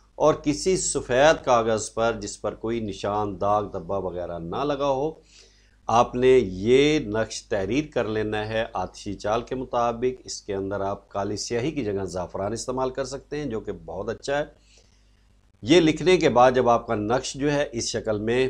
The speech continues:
तहरीर हो जाए, आपने इसको देख के इस तरह तहरीर नहीं करना, बल्कि जो आतिशी चाल है, चाल के मुताबिक आपने करना है।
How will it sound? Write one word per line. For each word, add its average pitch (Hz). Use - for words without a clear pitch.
तहरीर 110
हो 117
जाए, 95
आपने 117
इसको 131
देख 113
के 139
इस 127
तरह 123
तहरीर 104
नहीं 98
करना, 143
बल्कि 113
जो 123
आतिशी 113
चाल 127
है, 147
चाल 110
के 120
मुताबिक 110
आपने 82
करना -
है। 165